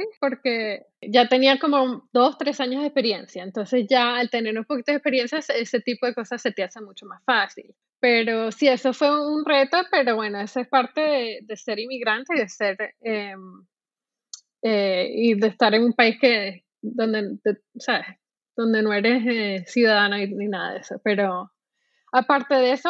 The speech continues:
otro de los retos que creo que todos los creativos sufrimos un poquito de como que el, el síndrome de, de, am, del impostor.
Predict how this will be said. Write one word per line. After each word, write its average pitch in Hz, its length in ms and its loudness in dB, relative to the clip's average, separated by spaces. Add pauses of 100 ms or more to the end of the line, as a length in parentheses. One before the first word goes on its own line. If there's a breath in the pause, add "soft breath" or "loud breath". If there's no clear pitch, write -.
otro 285 320 -2
de 320 60 -2
los 302 160 -6
retos 240 560 -6
que 214 640 -6
creo 214 440 -4
que 226 680 -6 (460)
todos 277 800 0 (160)
los 240 260 -8
creativos 247 580 -4 (260)
sufrimos 269 600 -6
un 277 120 -4
poquito 269 560 -2
de 233 440 0
como 220 300 -4
que 208 180 0
el, 190 560 0 (320)
el 233 180 2
síndrome 226 1300 0 (260)
de, 214 180 -6
de, 196 600 0
am, 202 640 -6
del 220 320 2
impostor. 214 540 0